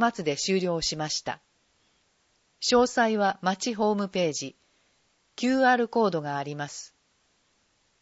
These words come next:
問い合わせ、政策課、内線三三二。普通救命講習開催。日にち、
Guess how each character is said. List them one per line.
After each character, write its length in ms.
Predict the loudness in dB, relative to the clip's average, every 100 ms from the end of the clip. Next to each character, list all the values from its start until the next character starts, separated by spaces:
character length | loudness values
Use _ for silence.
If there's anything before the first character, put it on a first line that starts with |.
| _ _
問 220 | 2 4 4
い 60 |
合 80 | 2
わ 120 | 0
せ、 320 | -2 -2 -2 _ _ -8
政 260 | -2 -2
策 320 | -2 -6 -6
課、 220 | -2 -2 -4 _ _ _ _
内 240 | 0 0 0
線 380 | -2 -4 -4 -12 _ _
三 340 | 2 4 4 2
三 440 | 0 0 -2 -6
二。 200 | -8 -10 _ _ _ _ _ _ _ _ _ _ _ _ _ _ _ _ _ _ _ _ _ _
普 140 | -16
通 340 | -4 2 2 2
救 260 | 0 0
命 260 | 2 2 2
講 300 | 4 6 6
習 340 | 2 -2 -4
開 280 | -4 -2 -2
催。 400 | -2 -4 -4 -6 _ _ _ _ _ _ _ _ _ _ _ _ -8
日 200 | -2 0
に 160 | -2
ち、 340 | -2 -4 -4